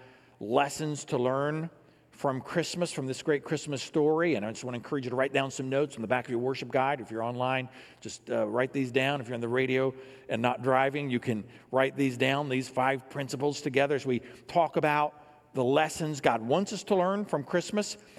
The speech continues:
And here's the first lesson I want you to note. God came to us. God came to us. The Bible tells us, uh, verse eighteen says, "The birth of Jesus came about this way. After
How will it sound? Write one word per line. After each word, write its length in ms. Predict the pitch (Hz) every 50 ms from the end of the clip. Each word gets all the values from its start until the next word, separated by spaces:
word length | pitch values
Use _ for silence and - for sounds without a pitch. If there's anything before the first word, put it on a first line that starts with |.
| -
And 160 | - 135 127
here's 220 | 120 143 170 175 170
the 80 | -
first 280 | 165 - 165 160 151 -
lesson 280 | 147 139 127 - 135 123
I 20 |
want 220 | 123 127 127 -
you 60 | 151 131
to 100 | 120 127
note. 260 | 113 104 104 117 - - - - - - - - _ _ - -
God 540 | - 156 156 143 127 120 117 117 120 - -
came 480 | - - 165 160 139 127 120 117 113
to 160 | 113 - - -
us. 520 | 131 131 113 101 - - - - - - - _ _ _ _ _ - 113
God 440 | 110 147 143 135 123 120 120 117 -
came 260 | - 139 135 131 123
to 80 | 117 139
us. 480 | 127 123 113 - - - - - - - _ _ _ _ _ - - - - - -
The 60 | -
Bible 320 | 127 131 147 156 165 170 160
tells 340 | - - 180 160 151 123 151
us, 220 | 185 185 - -
uh, 160 | 123 123 123
verse 300 | 123 117 131 139 135 -
eighteen 320 | 160 147 143 - 156 147 139
says, 240 | - 156 139 127
"The 80 | 131 120
birth 240 | 107 135 147 151 -
of 80 | 139
Jesus 340 | 120 135 147 147 139 151 131
came 180 | - - 156 143
about 300 | 139 135 147 139 139 135
this 180 | 147 147 -
way. 300 | - 143 143 147 151 151 147 - - - - - - - -
After 460 | 135 131 135 127 - 147 139 139 139